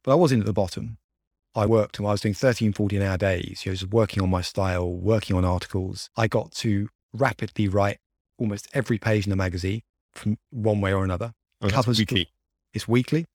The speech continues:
Speaker 1: and it was successful. It was growing at the time. In the five years I was there, it doubled its subscription numbers. I think
Speaker 2: Hmm.
Speaker 1: twenty-five thousand a week to fifty thousand a week, which made it, at that point, the most successful financial magazine in the U K. And it was a fun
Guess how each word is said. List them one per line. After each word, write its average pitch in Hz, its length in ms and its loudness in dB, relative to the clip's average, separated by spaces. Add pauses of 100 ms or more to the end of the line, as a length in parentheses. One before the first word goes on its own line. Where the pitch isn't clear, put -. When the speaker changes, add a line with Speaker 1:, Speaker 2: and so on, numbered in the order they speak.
Speaker 1:
and 127 540 2
it - 80 -4
was 113 140 -4
successful. - 460 -2
It - 20 -2
was 95 100 -8
growing 117 380 2
at - 80 -10
the 113 80 -8
time. 131 480 0
In 101 200 0
the 98 80 -2
five 113 300 2
years 98 180 -2
I 104 60 2
was 98 160 -4
there, 101 280 0
it 104 100 -12
doubled 101 340 0
its - 140 -10
subscription - 500 -4
numbers. 107 420 2
I 101 40 -4
think 98 140 -4
Speaker 2:
Hmm. 92 100 -4
Speaker 1:
twenty-five 104 420 2
thousand 98 340 0
a 92 40 -4
week 98 160 -2
to - 80 -16
fifty - 280 -4
thousand 101 280 0
a 101 60 2
week, 107 280 -2 (380)
which - 160 -12
made 113 200 2
it, 104 140 -2 (160)
at 110 80 -4
that 113 200 0
point, 98 440 -6 (480)
the 113 80 -4
most 107 200 0
successful 110 420 -6
financial 104 320 -4
magazine 101 340 -2
in 98 40 2
the 98 80 2
U 98 120 2
K. 117 260 -2 (300)
And 139 380 2
it 170 100 -4
was 143 140 -2
a 139 80 -2
fun 135 480 0